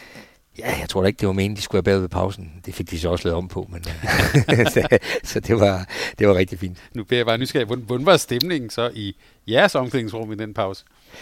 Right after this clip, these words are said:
Speaker 1: Nå, men den, øh, det, det var klart, den var jo rigtig god, og måske var den også for god. Øh, der blev, man glemte måske, der skulle en halvleg mere til, men, øh, vi løb måske lidt tør for evner, og måske også lidt ressourcer. Fred være med det. Vi var stolte af præstationen, og vi fik jo lov til at måle os mod nogle af de dygtige, og,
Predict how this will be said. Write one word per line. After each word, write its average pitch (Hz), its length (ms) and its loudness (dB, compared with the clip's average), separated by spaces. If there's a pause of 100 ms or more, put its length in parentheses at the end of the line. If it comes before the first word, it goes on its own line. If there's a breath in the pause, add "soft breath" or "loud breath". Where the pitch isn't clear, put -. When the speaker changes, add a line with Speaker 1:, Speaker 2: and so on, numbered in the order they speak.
(140 loud breath)
Speaker 1:
Nå, 80 200 -2
men 87 100 -6
den, 80 160 -4
øh, 73 460 -10
det, 78 180 -14
det 80 80 -12
var 80 220 -6
klart, - 260 -8
den 85 80 -6
var 85 100 -6
jo 80 100 -6
rigtig 82 240 -6
god, 85 220 -4
og 80 260 -12 (100)
måske 90 280 -6
var 82 80 -4
den 82 80 -10
også 82 180 -8
for 85 120 0
god. 87 380 -6
Øh, 82 240 -10 (340)
der - 60 -14
blev, 87 300 -12 (100)
man 90 120 -12
glemte 87 280 -6
måske, 90 260 -6
der 87 80 -8
skulle 87 240 -10
en 82 80 -8
halvleg 85 240 -2
mere 85 160 -4
til, 82 200 -10
men, 78 200 -18
øh, - 140 -16
vi 98 60 -2
løb 131 180 4
måske 101 240 -4
lidt 120 140 -2
tør 90 160 0
for 87 140 -6
evner, 92 300 -2
og 82 200 -8 (480 loud breath)
måske 90 240 -4
også 87 120 -6
lidt - 180 -6
ressourcer. 87 440 -10 (640 soft breath)
Fred 110 200 4
være 117 100 6
med 107 100 2
det. 98 240 4
Vi 95 100 -10
var 90 240 -4
stolte 98 300 0
af 101 40 -4
præstationen, 95 680 -4
og 82 140 -10 (800 loud breath)
vi 95 80 -8
fik 90 200 -6
jo 92 60 -2
lov 87 160 0
til - 140 -4
at 87 100 0
måle 92 280 0
os - 120 -6
mod 90 100 -4
nogle 87 160 -6
af 90 80 -4
de 92 80 -10
dygtige, 87 540 -4
og, 80 180 -12